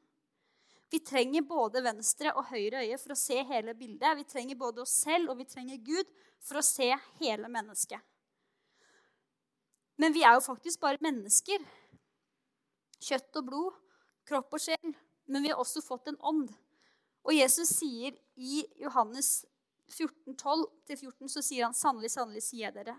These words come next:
den som tror på meg skal også gjøre de gjerningene jeg gjør, ja, enda større gjerninger. For jeg går til far, og det dere ber om i mitt navn skal jeg gjøre, så Faderen skal bli æret gjennom Sønnen. Dersom dere ber om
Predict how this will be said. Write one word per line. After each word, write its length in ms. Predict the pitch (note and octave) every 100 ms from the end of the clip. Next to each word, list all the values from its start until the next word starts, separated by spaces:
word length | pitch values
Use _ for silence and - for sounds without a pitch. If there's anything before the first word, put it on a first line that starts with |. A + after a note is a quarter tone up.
| _
den 140 | C4+ C4+
som 140 | D4+
tror 240 | - C4+ B3
på 100 | C4
meg 200 | C4 C#4+
skal 280 | - B3+ C4 -
også 280 | - - D4
gjøre 240 | B3+ A3+ A#3
de 120 | A#3+
gjerningene 480 | A3 G#3+ G#3+ A#3+ B3
jeg 220 | A3 B3
gjør, 160 | C#4+ D4+ _ - -
ja, 100 | C#4 C4
enda 260 | B3 A#3+
større 280 | - A3+ A3+
gjerninger. 420 | A3 F#3+ G#3 A3 - _ _ _
For 120 | - B3+
jeg 160 | B3+
går 180 | A#3 A3+
til 120 | C4
far, 300 | - A3 A3 -
og 140 | B3
det 120 | C4 C4+
dere 140 | D4 B3
ber 260 | B3 A#3+
om 80 | C#4
i 60 | C#4+
mitt 160 | C#4+ - C4
navn 160 | D#4
skal 240 | - A#3+ A#3+
jeg 120 | A#3+
gjøre, 260 | G#3 G3+ B3+
så 120 | - C4
Faderen 560 | - B3 G3+ A#3 D4+ -
skal 180 | B3+
bli 100 | B3+ -
æret 340 | A#3+ A3 A#3
gjennom 220 | A#3 A#3+
Sønnen. 380 | - - A#3 D#4 - _ _ _ -
Dersom 320 | B3 A#3 B3
dere 160 | B3 B3
ber 260 | A3 G#3
om 80 | A3